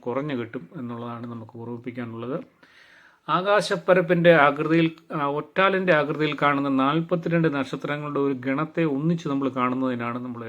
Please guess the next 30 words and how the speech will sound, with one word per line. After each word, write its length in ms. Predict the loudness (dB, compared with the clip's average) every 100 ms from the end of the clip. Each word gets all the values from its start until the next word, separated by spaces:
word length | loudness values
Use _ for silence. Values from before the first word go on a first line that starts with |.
| -10
ഈ 40 | -12
രോഹിണി 340 | -14 -14 -14 -14
നക്ഷത്രം 340 | -14 -14 -14 -14
എന്ന് 140 | -14
പേരിട്ട് 300 | -12 -12 -10
വിളിക്കുന്നത്. 640 | -10 -10 -12 -12 -14 _ _ _ _ -20 -20 -20 _ -10
ഒറ്റാലിൻ്റെ 380 | -2 -2 0 -2
ആകൃതിയിലാണ് 580 | -4 -4 -2 0 -2 -4
അത് 60 | -6
കാണപ്പെടുക. 500 | -4 -4 -4 -6 -4 -6 -6
മെഗാ 200 | -6 -6 -6
ക്ലസ്റ്ററിലാണ് 560 | -10 -10 -8 -6 -6 -8
അതുള്ളത്. 320 | -8 -4 -4 -6 _ _ _ _ _ _ _ _ -6
അത് 120 | -4 -4 -4
ആധുനിക 340 | -4 -4 -2 -4
ജ്യോതിശാസ്ത്ര-, 720 | -4 -6 -4 -6 -6 -10 -14 -10
ശാസ്ത്രത്തിൽ 460 | -10 -10 -10 -6 -6 -8 _ -12 -10 -10
നമുക്ക് 240 | -10 -8 -6
കാണാൻ 260 | -4 -2
കഴിയും. 280 | -2 -2 -4
ഈ 40 | -8
ടെലസ്കോപ്പ് 420 | -8 -8 -6 -6 -4
ഉണ്ടെങ്കിൽ 280 | -6 -4 -4
ആ 80 | -6
നക്ഷത്ര 300 | -8 -8 -8 -6
വ്യൂഹത്തെ 300 | -4 -2 -4
നമുക്ക് 300 | -6 -6 -10 -10
കാണാൻ 220 | -8 -6 -4
കഴിയും. 260 | -4 -4 -8 _ _ _ _ _ -20 -20 -20 _ -6
ഏഹ്, 140 | -2